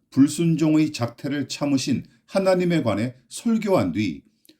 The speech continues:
그들의 조상을 구하시려고 하나님께서 보낸 여러 사람들을 열거합니다. 사사들과 그들을 대표하는 선지자 사무엘,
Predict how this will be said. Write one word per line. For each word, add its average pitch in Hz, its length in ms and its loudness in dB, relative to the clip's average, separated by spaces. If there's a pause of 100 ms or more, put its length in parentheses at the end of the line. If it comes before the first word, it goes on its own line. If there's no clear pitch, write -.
(140)
그들의 135 440 0
조상을 117 540 0
구하시려고 110 840 -2 (200)
하나님께서 175 840 -2
보낸 117 480 0
여러 139 380 2
사람들을 143 720 -4
열거합니다. 110 840 -2 (680)
사사들과 110 1040 -2 (200)
그들을 151 440 0
대표하는 110 720 -2
선지자 135 680 -4
사무엘, 165 560 -2